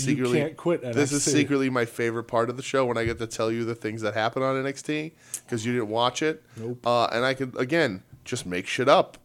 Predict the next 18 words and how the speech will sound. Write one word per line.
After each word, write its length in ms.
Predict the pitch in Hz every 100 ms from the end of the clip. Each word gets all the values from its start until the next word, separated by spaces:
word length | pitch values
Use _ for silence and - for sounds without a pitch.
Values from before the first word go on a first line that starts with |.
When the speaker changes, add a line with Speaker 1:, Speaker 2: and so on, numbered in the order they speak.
| -
Speaker 2:
and 320 | 101 98 95
you, 320 | 101 117 117 - -
you 160 | 104 120
might 260 | 107 110
Speaker 1:
On, 220 | 135 156 147
Speaker 2:
believe 160 | 143
me. 80 | 151
Speaker 1:
on, 160 | 170 180
yeah, 240 | 160 156 147
I, 220 | 151 160
I 220 | 156 160
Speaker 2:
So 120 | 160
Speaker 1:
saw 260 | 175 180 170
a 40 | 156
few 280 | - 170 180
things, 420 | - 190 202 165
but 300 | 151 147
Speaker 2:
Yeah. 120 | 147